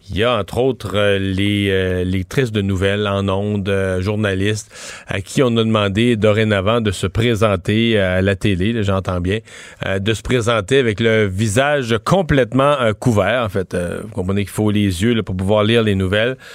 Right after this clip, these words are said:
mais avec, euh, seulement, euh, les yeux, donc, euh, masqués, euh, parce que,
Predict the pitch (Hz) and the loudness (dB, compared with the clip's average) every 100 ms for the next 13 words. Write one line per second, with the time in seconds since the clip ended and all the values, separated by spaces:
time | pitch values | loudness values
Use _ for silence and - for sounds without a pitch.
0 | - - - 98 104 104 98 98 - 127 | -20 -20 -8 -6 -4 -6 -6 -8 -4 -4
1 | 120 127 143 131 120 110 110 104 87 95 | -2 0 0 2 0 2 0 0 -2 -2
2 | 110 95 87 95 90 90 92 113 98 - | -2 -4 -2 -2 0 0 0 -2 -4 -6
3 | 110 117 120 107 95 95 - 110 101 | -2 0 0 -2 -2 -6 -2 0 0